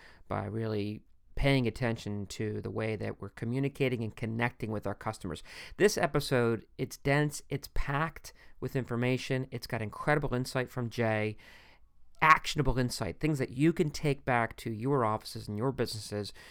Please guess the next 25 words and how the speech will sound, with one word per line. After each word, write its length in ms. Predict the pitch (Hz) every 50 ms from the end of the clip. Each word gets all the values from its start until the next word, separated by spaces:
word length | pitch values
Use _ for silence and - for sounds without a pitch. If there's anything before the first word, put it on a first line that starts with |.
| - -
you 80 | - 127
know, 40 | 117
when 100 | 113 113
you 80 | 110
get 140 | 104 120 117
out 100 | 113 110
of 60 | 107
the 40 | 110
car, 400 | - - - 113 107 104 107 110
when 140 | 104 107 107
you're 80 | 104
finished 380 | 104 - - 120 110 104 - -
listening, 420 | 107 110 - - 113 104 101 98 - - - - - -
you 200 | - 107 117 127 131
could 100 | 127 110
actually 400 | 107 113 - - 120 101 87 - - - - - - 117 113
do 300 | 139 143 139 135 131 123
something 480 | - - - 147 135 135 - 131 123
today, 440 | - - 113 110 110 110 110 101 104 -
take 280 | - - 143 143 139
action 360 | 135 123 113 113 117 - - 110
that's 100 | 101 -
going 220 | - 113 110 104
to 160 | 107 104 101 113
improve 680 | 117 117 110 - - - 143 139 131 127 127 113 -